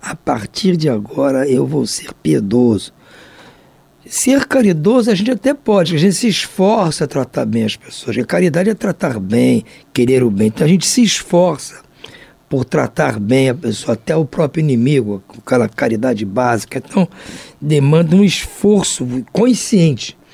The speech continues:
Eu acho que a caridade é uma coisa inconsciente, ou seja, o momento em que você se depara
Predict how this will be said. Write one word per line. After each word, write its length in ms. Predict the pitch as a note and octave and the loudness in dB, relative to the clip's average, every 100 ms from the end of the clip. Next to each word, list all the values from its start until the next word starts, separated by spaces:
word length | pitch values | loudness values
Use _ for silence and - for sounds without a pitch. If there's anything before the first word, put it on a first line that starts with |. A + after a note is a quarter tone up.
| - - - - | -20 -20 -14 0
Eu 160 | A3 | 2
acho 200 | A#3+ B3+ | 2 0
que 80 | - | 0
a 60 | G#3 | -2
caridade 600 | - G3+ D3+ D3+ G3+ F#3 | 2 2 2 2 2 4
é 20 | |
uma 180 | F#3+ F3+ | 4 4
coisa 380 | - G3 F#3+ A#3 | 2 2 2 2
inconsciente, 800 | A#3+ A#3+ - A#3+ A3 - G#3+ G3 | 2 2 2 2 2 2 2 2
ou 60 | E3 | 0
seja, 340 | - E3+ D3+ | 0 -2 -2
o 140 | - G#3 | 0 4
momento 760 | G#3+ A3 F#3 F#3 B3+ D4+ A3+ G3 | 6 6 6 6 4 2 0 2
em 140 | E3+ | 2
que 180 | C3+ D#3+ | 0 -2
você 340 | D#3+ D3+ E3+ | -2 -2 -2
se 160 | D3 E3+ | -4 -4
depara 720 | D#3 C#3 - C3+ B2 A#2 G#2+ | -4 -4 -4 -4 -2 -4 -8